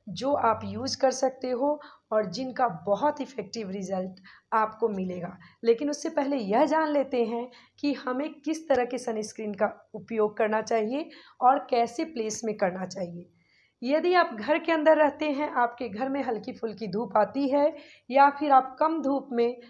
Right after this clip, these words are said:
निकलते हो, तो आपको कम से कम एसपीएफ़ फ़िफ़्टीन लगाना होगा। लेकिन अगर आप बहुत तेज़ धूप में निकल रहे हो, आपको बार-बार ऑफिस के लिए या किसी भी काम के लिए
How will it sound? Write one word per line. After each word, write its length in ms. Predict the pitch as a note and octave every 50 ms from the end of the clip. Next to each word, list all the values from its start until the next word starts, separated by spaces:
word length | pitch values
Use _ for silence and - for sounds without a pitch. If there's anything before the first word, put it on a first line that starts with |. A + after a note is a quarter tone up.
| - - _ _ -
निकलते 440 | A#3 A3+ - C4+ C4 B3+ C4 D4 D4
हो, 340 | C4 A#3+ A#3 B3 D4 - - - _ _
तो 80 | C4 -
आपको 460 | - - C4 C4+ C#4 C#4 C4+ C#4 C4
कम 260 | C4+ - C#4+ D4 D4
से 180 | C#4+ - E4 E4
कम 320 | E4 D4 B3 A#3+ A#3+ A#3 - - - _ _ -
एसपीएफ़ 440 | C4+ C4+ C4+ - - C#4+ D#4 D4 D4+
फ़िफ़्टीन 480 | - - A#3+ A3 - - C4 C4+ C4
लगाना 400 | A#3+ G#3 F#3+ G3 F#3+ F#3+ F#3 F#3+
होगा। 420 | F#3 F3+ F#3 F3 E3+ - E3+ F3+ - - - - _ _ A3
लेकिन 300 | A3 A3 A3+ - C4 A#3
अगर 180 | A3 G#3+ A#3
आप 100 | A3 G#3
बहुत 380 | F#3 E3+ G3+ G3+ F#3+ A3+ C#4 C#4
तेज़ 340 | C#4 - B3+ B3+ C4+ B3 G#3
धूप 220 | A#3 C#4 C4+ C4+ C#4
में 80 | C4+
निकल 280 | C4 C4 C4 C4 C4 B3+
रहे 200 | B3+ B3+ B3+ B3+
हो, 320 | A#3+ A#3+ C4 C4+ C#4 C4+ - - - - _ _ _ F#3+ F#3+ - -
आपको 380 | A#3 A#3 A#3+ A#3+ - - A#3
बार-बार 380 | G3 G3+ G#3 A3+ A3 A3 A#3 A3+
ऑफिस 500 | A3+ - - G#3 G#3 G#3 - D4 C4+ -
के 120 | - C4
लिए 120 | B3 B3 B3+
या 140 | A#3+ A3+ G#3+
किसी 340 | A3 - C4+ - - D#4+
भी 120 | C#4+ D4 C#4+
काम 280 | - B3+ A3+ G#3+ G#3
के 120 | F#3+ - G#3+
लिए 200 | G#3 G#3+ A3+